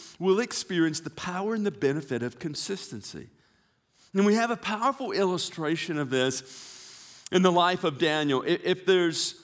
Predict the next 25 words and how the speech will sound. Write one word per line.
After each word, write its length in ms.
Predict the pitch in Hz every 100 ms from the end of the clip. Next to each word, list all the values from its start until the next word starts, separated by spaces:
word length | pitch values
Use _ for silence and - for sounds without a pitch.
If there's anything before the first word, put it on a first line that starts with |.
| _ _ _ -
like, 200 | 175 180
one 520 | 165 175 233 269 226
word 320 | 202 185 180
that 140 | 165 -
would 160 | 160
describe 720 | 156 147 - 185 185 196 165
Daniel's 480 | 175 165 180 160 -
life, 260 | 127 135 151
that 120 | -
would 180 | 156 135
define 460 | 156 - 180 208
Daniel's 480 | 185 165 151 147 143
life, 160 | 147 147 -
I 160 | 185
think 220 | 196 220
it's 160 | 233 -
the 100 | 226
word 340 | 170 165 156
consistent. 720 | - 165 147 - - 185 143 143
Who 140 | 190
was 240 | 214 220 143
Daniel? 460 | 175 151 139 135
He 280 | 143 190 202
was 300 | 170 175 -
consistent. 1000 | - 147 151 - - 190 175 - 92